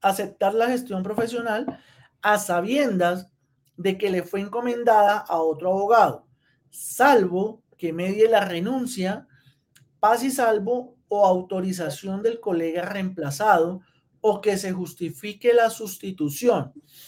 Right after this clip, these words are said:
A su vez, dice que bajo esta falta se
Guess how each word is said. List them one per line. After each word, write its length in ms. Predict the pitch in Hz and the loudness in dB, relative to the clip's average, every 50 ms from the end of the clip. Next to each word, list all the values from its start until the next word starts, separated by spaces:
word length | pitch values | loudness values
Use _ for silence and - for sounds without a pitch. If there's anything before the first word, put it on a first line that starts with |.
| - - - _ _ _ _ _ _ _ _ _ _ _ _ _ _ _ _ | -20 -20 -20 _ _ _ _ _ _ _ _ _ _ _ _ _ _ _ _
A 160 | - 240 254 | 4 4 4
su 200 | 254 254 294 285 | 4 4 6 8
vez, 340 | 247 220 - 220 240 - - _ _ _ _ _ _ _ _ _ _ _ _ _ _ _ _ _ _ _ _ | 8 8 8 4 0 -6 -14 _ _ _ _ _ _ _ _ _ _ _ _ _ _ _ _ _ _ _ _
dice 480 | - 165 170 240 240 214 180 196 196 | -14 -8 -4 -4 -2 -2 -2 -4 -4
que 160 | 190 - 196 180 | -2 0 2 4
bajo 340 | 175 170 165 165 165 160 156 | 4 4 2 2 -2 -2 -2
esta 320 | 165 170 - - 208 208 | -2 -4 -4 -4 -4 0
falta 680 | 208 247 247 208 175 156 143 - - 170 196 269 - - _ - _ _ _ _ _ _ _ _ _ | 4 6 6 8 6 4 0 -2 -2 -2 -2 -2 -6 -12 _ -20 _ _ _ _ _ _ _ _ _
se 540 | - - - 202 202 202 202 190 - - | -14 -6 -4 -2 -2 -2 -4 -6 -10 -16